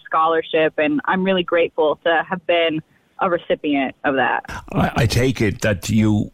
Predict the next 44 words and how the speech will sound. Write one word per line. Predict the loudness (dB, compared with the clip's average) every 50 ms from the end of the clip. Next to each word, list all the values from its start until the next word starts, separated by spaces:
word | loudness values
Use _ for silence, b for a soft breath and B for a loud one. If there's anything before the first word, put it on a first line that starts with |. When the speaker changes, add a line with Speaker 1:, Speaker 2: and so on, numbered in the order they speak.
| _ -4
Speaker 2:
weren't | 0 0 2 2 2 2 2
long | 2 2 2 2 2 2
in | 2 2 2 2 2
Cork | 2 2 2 2 0 -2 -2 -2
when | 0 2 2
you | 2 2 2 0 0
got | 0 -2 -2 -2 -2
to | -4
see | -4 0 0 0 2
the | 2 2
monument. | 2 2 2 2 2 2 2 2 0 -2 -4 -4 -2
What | -2 -2 0
was | 0 0 0
that | 0 -2 -2 0
like, | 0 0 0 0 -2 -2
to | -2 -2
stand | 0 0 0 0 2 2 2 0 -2 -4 -10 -14 -20 -20 _ _ -2
before | -2 0 0 0 0
that | 0 0 0 0
beautiful | 0 0 2 2 2 0 0 0 0 0
monument | 2 2 2 2 2 2 2 0 0 0
in | 0 0 2
Midleton? | 0 0 0 -2 -6 -6 -10 -10 -12 -12 _ _ -20 -20 -20 _ _ -20 _ _ _ _ _ _ _ _ _ _ _ -6 -2
Speaker 1:
Oh | 0 0 0 0 -2
my | -2 -4 -6 -4
gosh, | -2 -2 0 -2 -2 -4 -2
it | 0 0 2 2 0 -2
is | -2 -6
stunning, | -2 0 0 0 0 -2 -4 -4
isn't | -4 -4 -2 0 0
it? | 2 2 2 0 -2 -2 -2
Um, | 0 0 2 0 0 0 -2 -2
yes, | 0 0 2 2 2 0 0 0
that | -2 0
was | 0 -2 -2
one | 0 0
of | 2
my | 2 0 0 -2 -4 -2
first | -2 0 0 -2 -4 -8 -6
trips | -2 0 0 0 -2 -4 -6 -4
outside | -2 -2 -2 -2 -2 -4 -4 -4
of | -4
the | -8 -10 -8 -4
city, | -4 -2 -2 0 -2 -2